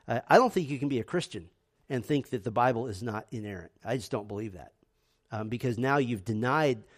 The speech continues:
the source of authority. If you have no source of authority, then you are your source of authority, which is by definition idolatry, and idolaters go to hell. So, uh, if you can kind of follow that logic. So just have them read Scripture.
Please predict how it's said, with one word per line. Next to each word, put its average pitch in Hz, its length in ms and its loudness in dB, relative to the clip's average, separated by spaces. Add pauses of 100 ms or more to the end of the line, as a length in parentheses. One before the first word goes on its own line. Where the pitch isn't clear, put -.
(140)
the 117 80 -4
source 151 340 2
of 113 120 -4
authority. 131 440 2
If 101 100 -8
you 131 100 0
have 113 80 -2
no 135 160 -2
source 185 300 -2
of 139 120 -2
authority, 160 400 2
then 117 220 -2
you 165 240 4
are 135 120 6
your 110 160 -4
source 120 320 -6
of 117 100 -8
authority, 117 460 -4 (320)
which 131 200 -2
is 123 100 -2
by 127 160 4
definition 143 520 2
idolatry, 156 680 6
and 127 100 0
idolaters 131 580 0
go 131 120 0
to 117 80 -2
hell. 101 360 -8 (720)
So, 113 420 0 (400)
uh, 113 200 2
if 127 160 -4
you 127 80 0
can 117 140 -6
kind 120 180 -2
of 113 80 -4
follow 127 280 2
that 110 160 -4
logic. 107 420 -2
So 170 220 6
just 240 160 0
have 220 160 4
them 220 160 -2
read 202 180 0
Scripture. - 460 -4